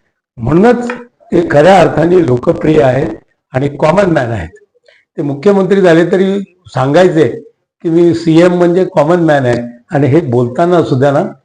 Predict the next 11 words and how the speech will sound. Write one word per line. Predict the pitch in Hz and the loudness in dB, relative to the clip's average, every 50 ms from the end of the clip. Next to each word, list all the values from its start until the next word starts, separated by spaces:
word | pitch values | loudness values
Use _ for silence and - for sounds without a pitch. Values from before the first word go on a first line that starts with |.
| _ _ _ _ _ _ _ | _ _ _ _ _ _ _
त्यांच्या | - 131 127 123 - 165 | -6 -4 -4 -2 0 0
डोळ्यातनं | 147 123 110 127 127 131 139 151 147 160 156 | 0 0 0 2 4 4 4 4 4 2 0
कळायचं | 143 - 147 139 135 139 143 139 - | 0 2 2 2 2 2 0 -2 -2
की | 139 131 151 143 | -2 -2 -2 0
त्यांच्या | 131 135 127 120 123 160 | 0 0 0 0 0 0
डोळ्यामध्ये | 139 120 127 131 135 151 156 151 147 156 165 175 185 165 - _ _ _ _ _ _ _ - | 2 2 2 2 2 2 2 0 0 2 2 0 0 -2 -8 _ _ _ _ _ _ _ -8
जो | 135 143 | -8 -8
कार्यकर्ता | - - 160 147 160 185 180 185 180 165 165 180 | -2 0 2 4 4 4 4 2 0 2 2 0
बघतो | 151 139 147 135 - - 185 180 | 0 0 -2 -2 0 -2 0 0
त्याला | 175 165 160 156 | 2 2 2 2
कळतं | 160 - 165 156 151 - - 190 165 127 - | 2 2 2 2 2 2 2 2 2 2 -2